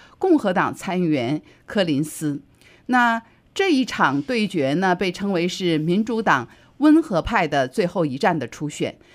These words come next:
本质呢是民主党路线之争的一个缩影。无论结果如何呢，这场竞选都释放了一个清晰的信号，就是民主党的内部极左力量和温和派之间的拉锯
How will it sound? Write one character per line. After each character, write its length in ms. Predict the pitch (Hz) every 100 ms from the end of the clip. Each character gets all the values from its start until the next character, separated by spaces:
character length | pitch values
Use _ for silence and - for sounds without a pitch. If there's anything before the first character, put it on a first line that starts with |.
| -
本 220 | 226 202
质 200 | 175 277
呢 220 | 262 226 214
是 340 | 226 214 190
民 260 | 185 165 233
主 180 | 226
党 260 | 233 175 120
路 180 | 214 208
线 220 | 190 165
之 100 | 156
争 240 | 160 175 180
的 220 | 151 123
一 160 | 143
个 160 | 135 143
缩 240 | 143 196
影。 200 | 185 151 - - - -
无 100 | 269
论 160 | 381 302
结 160 | 226
果 180 | 233 180
如 220 | 139 160
何 300 | 208 - 131
呢， 260 | 156 180 175 180
这 140 | 214
场 340 | 185 170 127
竞 220 | 135 208 170
选 260 | 165 110
都 220 | - 165
释 120 | 165 180
放 200 | 185 156
了 80 |
一 120 | 135 139
个 140 | 147
清 220 | - 170
晰 120 | 165
的 120 | 160 160
信 200 | 202 160
号， 280 | 190 147 - - - -
就 140 | 247
是 180 | 196 208
民 180 | 190 208
主 140 | 233
党 260 | 226 151 101
的 180 | 139 139
内 200 | 226 180
部 280 | 185 156 -
极 180 | 185 247
左 200 | 247 135
力 160 | 190
量 280 | 190 180 143
和 400 | - 139 139 143
温 280 | - 240 240
和 220 | 254 143
派 240 | 123 202 139
之 160 | 165
间 180 | 160 175
的 120 | 170
拉 240 | 147 180 180
锯 240 | 226 165